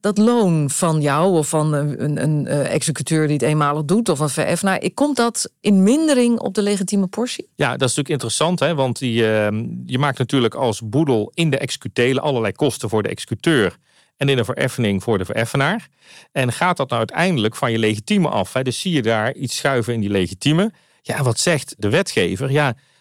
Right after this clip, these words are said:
Speaker 2: als het een executele is, dan gaat het er niet vanaf. En als het een vereffening is, wel. En dat is natuurlijk een
Speaker 1: Ik kijk nu
Speaker 2: beetje
Speaker 1: heel moeilijk.
Speaker 2: Ja,
Speaker 1: <laughs>
Speaker 2: ik zie hem moeilijk kijken. Een beetje raar.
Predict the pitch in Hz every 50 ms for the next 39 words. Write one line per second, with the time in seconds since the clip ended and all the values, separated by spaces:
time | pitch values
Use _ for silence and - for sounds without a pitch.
0 | _ _ _ - 143 - - 131 - 139 123 - - - 110 - - 180 202 190
1 | 147 - 101 110 98 - - - 117 - 120 110 104 95 - - 92 98 127 175
2 | 180 - 214 202 220 294 285 - - - _ _ _ _ _ _ _ _ _ _
3 | _ - 151 147 127 - - 131 107 113 - - - 180 - - 170 156 151 151
4 | 151 147 139 131 - - - - _ _ _ - 95 92 98 117 131 123 98 80
5 | 76 - _ _ _ _ _ _ _ _ _ _ - - - - 180 185 185 -
6 | - 226 226 170 - - 160 143 - - - 175 170 151 127 113 - - 139 131
7 | 120 - 123 123 - - - - - - 98 104 101 - 151 147 139 143 - 139
8 | 135 135 123 - 156 - - 107 98 - 156 127 143 139 147 135 113 113 - 131
9 | 139 147 180 160 143 123 143 143 117 - 104 85 90 92 110 117 127 165 202 254
10 | 247 -